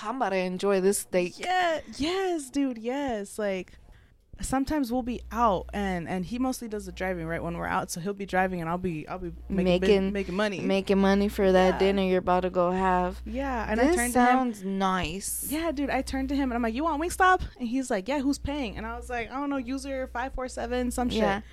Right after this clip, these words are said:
Speaker 2: Like, he's paying for the <laughs> Wingstop.
Speaker 1: Damn, dude, this is cool. Like, shout out to the homie being so cool about this.
Speaker 2: Yeah.
Speaker 1: Um,
Speaker 2: Dude, I was out getting a tattoo, like, two weeks ago, three weeks ago, and while the guy's tattooing me, I'm on the other <laughs> end making
Speaker 1: Dude,
Speaker 2: money
Speaker 1: fucking
Speaker 2: to pay for
Speaker 1: did
Speaker 2: it.
Speaker 1: the dude know?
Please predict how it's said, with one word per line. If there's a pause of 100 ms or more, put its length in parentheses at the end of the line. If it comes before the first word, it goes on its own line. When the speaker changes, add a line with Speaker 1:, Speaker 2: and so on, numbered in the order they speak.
(140)
Speaker 2:
Like,
he's
paying
for
the
<laughs>
Wingstop.
Speaker 1:
Damn,
dude,
this
is (100)
cool.
Like, (100)
shout
out
to
the
homie
being
so
cool
about
this.
Speaker 2:
Yeah.
Speaker 1:
Um,
Speaker 2:
Dude,
I
was
out
getting
a
tattoo,
like, (720)
two
weeks
ago,
three
weeks
ago,
and
while
the
guy's
tattooing
me,
I'm
on
the
other
<laughs>
end
making
Speaker 1:
Dude,
Speaker 2:
money
Speaker 1:
fucking
Speaker 2:
to
pay
for
Speaker 1:
did
Speaker 2:
it.
Speaker 1:
the
dude
know?